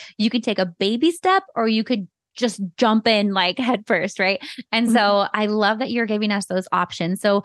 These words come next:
Speaker 1: now that we have maybe taken some apps off of our phone and we're being very strategic about only tapping into them during office hours,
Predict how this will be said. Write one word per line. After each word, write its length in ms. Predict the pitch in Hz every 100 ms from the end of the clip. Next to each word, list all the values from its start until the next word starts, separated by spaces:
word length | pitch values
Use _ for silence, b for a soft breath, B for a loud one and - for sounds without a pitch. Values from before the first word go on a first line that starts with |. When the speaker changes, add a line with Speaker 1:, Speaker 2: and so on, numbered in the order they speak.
| B B
Speaker 1:
now 300 | 202 214 254
that 160 | 294 320
we 180 | 226 226
have 300 | 214 208 202 202
maybe 240 | 202 196
taken 340 | - 226 277
some 220 | 269 269 -
apps 360 | 208 202 - -
off 200 | 208 214
of 80 | 233
our 140 | 233
phone 340 | 226 202 202 185
and 120 | 175
we're 100 | 185
being 320 | 180 185 185 165
very 320 | 220 240 254
strategic 380 | 247 233 214 214
about 220 | 190 180 220
only 380 | 226 226 214 b b _
tapping 380 | - 220 240 214
into 240 | 214 208
them 360 | 185 180 185 180
during 240 | 175 175 -
office 320 | 285 269 254
hours, 500 | 247 247 233 220